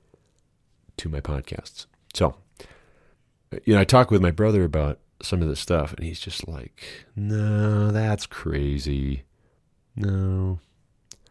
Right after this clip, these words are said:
And so I'll, I'll reference a book like The Internationalists by Scott J Shapiro and Una Hathaway,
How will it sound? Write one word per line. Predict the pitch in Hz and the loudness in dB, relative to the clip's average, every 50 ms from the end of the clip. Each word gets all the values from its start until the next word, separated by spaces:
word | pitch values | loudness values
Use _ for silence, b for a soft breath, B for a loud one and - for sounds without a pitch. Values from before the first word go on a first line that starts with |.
| b b b b b b b b b b b b b b b b b b - | b b b b b b b b b b b b b b b b b b 0
And | - 123 107 | 2 2 6
so | - 135 123 117 | 8 10 10 12
I'll, | 113 117 117 - - _ | 12 10 8 6 4 _
I'll | 101 98 95 | 4 4 6
reference | 95 98 120 127 - - 104 87 80 - | 8 8 6 6 6 4 4 4 2 0
a | - | 0
book | - - 247 - - - - | 0 2 0 0 0 -2 0
like | 92 85 85 85 - - - - | 2 2 2 0 -2 -8 -14 -10
The | - - 85 | -6 -4 -2
Internationalists | 69 69 73 80 98 135 147 135 - - - - 82 - - - - | -2 0 0 0 0 0 0 -2 -6 -8 -10 -10 -10 -10 -10 -12 -12
by | - - 80 71 67 67 67 - _ _ - - - | -8 -6 -4 -4 -4 -4 -6 -8 _ _ -20 -14 -12
Scott | - - - 80 69 | -8 -6 -4 -4 -4
J | 73 80 76 | -2 -4 -4
Shapiro | 76 - - - - 78 73 73 90 95 | -4 -4 -8 -8 -6 -4 -2 -2 -4 -4
and | 73 78 76 | -6 -6 -6
Una | 80 78 76 76 | -4 -4 -2 -2
Hathaway, | 71 73 71 71 - 92 82 78 92 123 | -2 -4 -4 -4 -6 -4 -4 -2 -2 -4